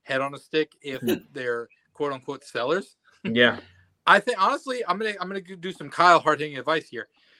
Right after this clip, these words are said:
Speaker 1: If the Yankees wanna win some games, they cannot be blowing saves in the games where they get a lead.
Speaker 2: Hot take.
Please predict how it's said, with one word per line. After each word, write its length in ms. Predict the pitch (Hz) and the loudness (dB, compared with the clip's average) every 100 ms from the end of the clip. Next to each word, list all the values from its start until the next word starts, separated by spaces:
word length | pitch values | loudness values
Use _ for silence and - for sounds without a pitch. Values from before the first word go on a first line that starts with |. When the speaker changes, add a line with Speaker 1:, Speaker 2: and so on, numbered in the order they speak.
| _ _ _ | _ _ _
Speaker 1:
If 200 | 175 165 | -8 -8
the 80 | 185 | -10
Yankees 580 | 165 180 214 254 254 220 - | -8 -8 -8 -12 -14 -16 -12
wanna 300 | 165 190 190 | -2 2 2
win 240 | 147 175 165 | 0 -2 -4
some 180 | 156 | -10
games, 360 | 135 143 180 175 _ 139 | -6 -6 -8 -12 _ _
they 140 | 151 | 0
cannot 400 | 156 156 156 185 | 0 -2 -2 -2
be 100 | 185 | -4
blowing 320 | 170 165 170 151 | -8 -6 -6 -8
saves 560 | - 147 175 175 _ _ | -6 -4 -4 -8 _ _
in 140 | 151 | -16
the 40 | 139 | -10
games 300 | 143 156 131 | -6 -6 -4
where 140 | 143 | -4
they 100 | 135 | -2
get 140 | 131 127 | -2 -2
a 40 | |
lead. 220 | 110 104 _ _ _ _ - | -4 -12 _ _ _ _ 4
Speaker 2:
Hot 240 | 135 165 | 6 6
take. 300 | - 107 104 | 6 4 2